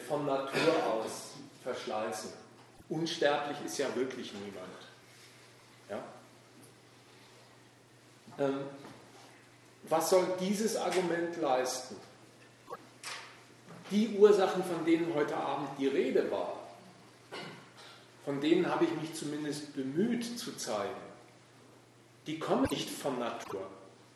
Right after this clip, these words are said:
Die kommen von der Art und Weise, wie diese Konkurrenzgesellschaft, wie dieser Kapitalismus mit den Leuten verfährt, nach Vorgabe seiner Zwecke.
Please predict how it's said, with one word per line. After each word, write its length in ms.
Die 120
kommen 480
von 240
der 220
Art 220
und 200
Weise, 460
wie 100
diese 320
Konkurrenzgesellschaft, 1400
wie 80
dieser 240
Kapitalismus 1040
mit 180
den 180
Leuten 320
verfährt, 680
nach 180
Vorgabe 520
seiner 360
Zwecke. 380